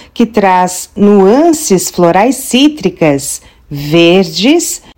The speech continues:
cerosas e campestres,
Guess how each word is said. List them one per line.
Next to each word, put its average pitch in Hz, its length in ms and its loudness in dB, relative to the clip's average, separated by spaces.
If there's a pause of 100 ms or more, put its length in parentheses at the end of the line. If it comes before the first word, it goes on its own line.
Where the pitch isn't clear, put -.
(140)
cerosas 220 1300 0
e 214 100 2
campestres, 220 1400 0